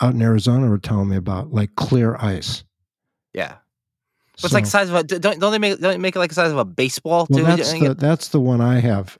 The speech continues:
Speaker 1: It's, it's just, it's a total pain in the ass because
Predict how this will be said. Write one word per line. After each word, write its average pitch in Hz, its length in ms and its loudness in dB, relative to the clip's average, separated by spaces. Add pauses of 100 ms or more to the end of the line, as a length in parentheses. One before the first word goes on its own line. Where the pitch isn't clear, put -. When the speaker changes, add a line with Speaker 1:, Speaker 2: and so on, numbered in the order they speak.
Speaker 1:
It's, 143 400 -2
it's 147 220 -2
just, - 340 -2
it's 143 160 -4
a 131 160 -2
total 147 640 -2
pain 117 280 2
in 95 100 2
the 95 200 -4
ass 95 420 -2 (120)
because 117 500 0